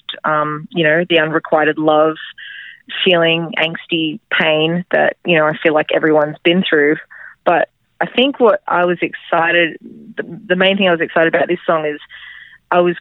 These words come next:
kinda meshing together two worlds and, you know, the world that I have experienced being on the bad side of unrequited love and being damaged by that,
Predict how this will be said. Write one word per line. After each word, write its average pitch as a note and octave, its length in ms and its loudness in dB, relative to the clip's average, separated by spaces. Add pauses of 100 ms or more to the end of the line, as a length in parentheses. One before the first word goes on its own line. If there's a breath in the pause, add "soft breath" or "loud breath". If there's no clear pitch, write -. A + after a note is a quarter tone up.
kinda G3 720 4 (160)
meshing F3 640 -2
together E3 460 2 (140)
two E3 160 2
worlds D#3+ 440 4 (220)
and, D#3+ 360 -4 (160)
you F3+ 100 0
know, D#3 160 2 (240)
the E3+ 80 4
world E3+ 460 4 (100)
that D#3 120 0
I D#3 220 2
have F3+ 180 -4
experienced F3 680 -4
being E3 240 2
on D#3 80 -2
the D3+ 80 -6
bad D3 380 0
side D#3 200 2
of D#3 100 -2
unrequited D#3 480 0
love D3+ 320 2
and D3+ 280 -6
being D#3 260 -2
damaged D3+ 440 -2
by D#3+ 120 2
that, D#3+ 220 2